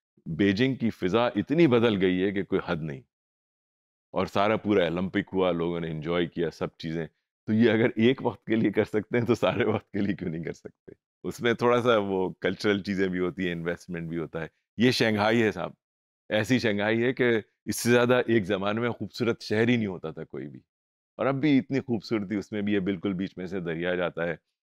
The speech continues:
और उस तरफ ये आधा शहर इधर है, आधा शहर उधर है। दूसरी तरफ वो देखें आप, जो टावर देख रहे हैं, उसमें एक पर्ल टावर है, बहुत ही खूबसूरत किस्म का टावर है।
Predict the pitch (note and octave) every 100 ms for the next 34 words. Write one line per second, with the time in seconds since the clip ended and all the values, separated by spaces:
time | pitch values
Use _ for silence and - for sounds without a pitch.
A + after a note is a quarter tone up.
0 | _ _ _ F2 F2 E2+ _ _ A#2 -
1 | - A#2+ A#2 G2 - G2 - F2 G#2 A2
2 | A#2 G2+ F#2+ A#2 B2+ F#2 F2+ F2 F#2+ E2+
3 | D#2+ G2 A#2+ _ _ G2 G#2 A#2+ A2+ A2
4 | G#2 F#2 F#2 - A2 G2 F2+ - E2+ F2+
5 | F#2 F2 F#2+ F2 F#2 F2 _ G2 G2 G2
6 | F#2 F2 E2+ F2+ F#2+ A#2+ G#2+ F#2+ F#2+ A2
7 | F#2 F#2+ F#2 F2+ E2 - E2 E2 D#2+